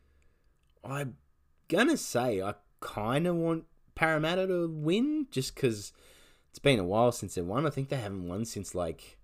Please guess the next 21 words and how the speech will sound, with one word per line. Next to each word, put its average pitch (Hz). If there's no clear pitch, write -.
I 104
think 165
they're 151
the 101
longest 143
running 113
team 110
that 95
hasn't 107
won 104
a 98
premiership. 110
I 98
think 147
someone's, 139
I 110
watched 120
one 123
of 110
the 98
games 101